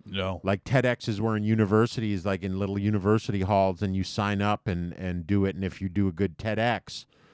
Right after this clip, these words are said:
Speaker 2: you'll get called up to the big leagues. It's like doing all the Moth
Speaker 1: May-, maybe there's
Speaker 2: programs.
Speaker 1: also some of that.
Speaker 2: So you pay to get on a
Speaker 1: But
Speaker 2: ted X.
Speaker 1: you can. I mean, I'd put it that way. I know. I don't know. Maybe they're not all, but I know you can pay
Speaker 2: Fucking ted, man.
Speaker 1: or get sponsored.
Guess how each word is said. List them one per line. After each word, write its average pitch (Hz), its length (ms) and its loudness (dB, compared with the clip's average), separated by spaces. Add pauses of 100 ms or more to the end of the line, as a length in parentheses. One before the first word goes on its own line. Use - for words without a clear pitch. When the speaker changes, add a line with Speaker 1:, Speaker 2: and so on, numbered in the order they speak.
(140)
Speaker 2:
you'll 95 160 -2
get 92 200 -4
called 101 260 0
up 90 120 -6
to 95 80 -8
the 92 80 -2
big 110 260 -2
leagues. 80 360 -6
It's - 140 -12
like 92 160 -6
doing 104 220 0
all 98 100 -2
the 95 100 -2
Moth 104 520 -2 (100)
Speaker 1:
May-, 196 200 0
maybe 262 300 2
there's 131 220 8
Speaker 2:
programs. 127 300 6
Speaker 1:
also 156 160 2
some 147 220 0
of 147 80 0
that. 185 260 0 (120)
Speaker 2:
So - 140 0
you 135 160 4
pay 139 460 0
to 139 100 2
get 98 200 0
on 90 160 0
a 87 40 -2
Speaker 1:
But 131 140 4
Speaker 2:
ted 92 160 0
X. 80 120 -2
Speaker 1:
you 76 40 -4
can. 101 540 -4
I 120 40 -8
mean, 120 140 -2
I'd 113 200 -8
put 160 140 -2
it 139 100 -4
that 120 200 0
way. 92 220 -8
I 113 120 -2
know. 131 180 0
I 123 100 0
don't 151 160 2
know. 151 120 0
Maybe 151 340 -2
they're 165 120 2
not 147 200 0
all, 113 460 0 (460)
but 110 120 0
I 113 60 2
know 113 120 0
you 110 180 2
can 104 400 -8
pay 85 440 -8 (120)
Speaker 2:
Fucking 110 480 -6
ted, 85 400 -6
man. 78 220 -6
Speaker 1:
or 113 80 -2
get 107 180 -4
sponsored. 104 840 -6